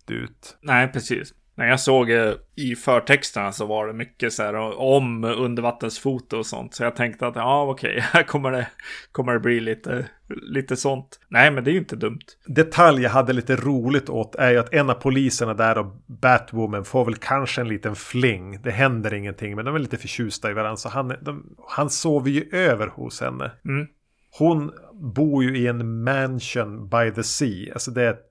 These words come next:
Speaker 1: otroligt cool, modern villa vid havet. Hon
Speaker 2: Ja.
Speaker 1: går upp och lägger sig i sitt sovrum i sin king size bed. Man tänker, ja, vilket av de sjutton andra sovrummen ska han få välja då?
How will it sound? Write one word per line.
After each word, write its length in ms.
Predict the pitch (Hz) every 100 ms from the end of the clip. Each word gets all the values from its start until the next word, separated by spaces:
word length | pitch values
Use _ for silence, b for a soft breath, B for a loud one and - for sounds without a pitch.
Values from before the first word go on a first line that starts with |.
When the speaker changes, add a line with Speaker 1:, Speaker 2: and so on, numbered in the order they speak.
| -
Speaker 1:
otroligt 640 | 131 - 151 110 104 -
cool, 500 | - 135 131 120 113 -
modern 720 | 113 113 95 120 113 104 104
villa 360 | 107 113 110
vid 120 | 107 107
havet. 760 | - 120 107 107 101 _ - _ -
Hon 120 | 160
Speaker 2:
Ja. 60 |
Speaker 1:
går 160 | 147 127
upp 180 | 127 135
och 60 |
lägger 320 | 123 131 113 120
sig 160 | -
i 40 | 117
sitt 200 | 127 -
sovrum 560 | - 127 110 113 120
i 40 | 120
sin 220 | 117 104
king 320 | - 147 139 127
size 460 | - 127 127 -
bed. 360 | 110 123 120 139
Man 140 | 127
tänker, 500 | 120 131 120 117 117
ja, 180 | - 139
vilket 340 | 135 135 139 127
av 100 | 123
de 140 | 117
sjutton 540 | - - 123 - 135
andra 320 | 139 123 123 131
sovrummen 640 | - 123 113 120 117 117
ska 140 | -
han 260 | 113 151 127
få 140 | -
välja 360 | 101 101 107 113
då? 260 | 117 113